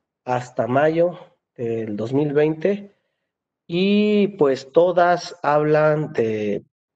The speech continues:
problemas, de cuestiones negativas en aspectos sociales, en aspectos culturales, educación,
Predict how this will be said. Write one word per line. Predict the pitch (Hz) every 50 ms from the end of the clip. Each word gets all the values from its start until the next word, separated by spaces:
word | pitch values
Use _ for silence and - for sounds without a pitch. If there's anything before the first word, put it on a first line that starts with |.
| _ _ _ _
problemas, | - 131 120 117 127 143 143 143 151 165 165 - - - _ _ _ _ _ _
de | 120 120
cuestiones | - 117 127 - - 135 135 135 135 131 117 - - - - _ _ _ _ _
negativas | - 127 117 110 110 - - 143 135 139 143 151 151 - _ _ _ _ _ _ _ _ _ _ _
en | - 127 117
aspectos | 113 - - 120 117 - - 113 -
sociales, | - - - - 139 139 139 135 139 139 131 131 - - - _ _ _ _ _ _ _ _
en | - 107
aspectos | 104 - - 110 104 - - 117 - -
culturales, | - - 113 117 - 120 110 127 139 135 131 135 135 135 - - - _ _ _ _ _
educación, | - 113 113 110 110 - 113 - - 127 127 127 139 143 139 -